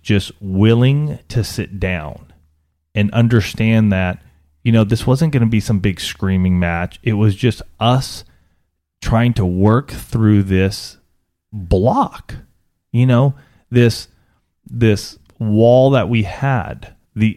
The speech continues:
inability to be transparent with each other when it came to difficult times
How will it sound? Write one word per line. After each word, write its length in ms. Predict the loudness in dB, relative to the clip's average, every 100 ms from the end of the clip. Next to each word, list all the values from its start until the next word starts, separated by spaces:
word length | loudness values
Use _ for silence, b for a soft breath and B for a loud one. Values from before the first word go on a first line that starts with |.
| 0
inability 640 | 2 2 2 2 2 2
to 80 | 0
be 500 | -2 0 2 4 2
transparent 640 | 0 -2 -2 -2 0 -2 0
with 160 | -4 -6
each 240 | -8 -2
other 180 | 0 2
when 200 | 2 0
it 120 | -2
came 360 | -8 -4 -2 -2
to 120 | -4
difficult 680 | -6 -4 -4 -4 -4 -6 -6
times 560 | -6 -4 -4 -4 -6